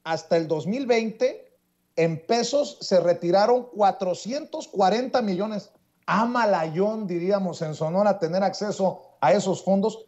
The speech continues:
Cuatrocientos cuarenta millones de pesos de las cuentas de Roberto Gil Suar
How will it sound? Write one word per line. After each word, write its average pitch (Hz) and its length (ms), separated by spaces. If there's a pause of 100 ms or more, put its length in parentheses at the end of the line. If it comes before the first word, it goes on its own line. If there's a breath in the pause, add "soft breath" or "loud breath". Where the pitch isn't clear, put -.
(140)
Cuatrocientos 220 1080
cuarenta 226 720
millones 226 880 (220)
de 175 160
pesos 220 800 (240)
de 170 80
las 170 200
cuentas 214 420
de 175 100
Roberto 208 420
Gil 220 200
Suar 262 360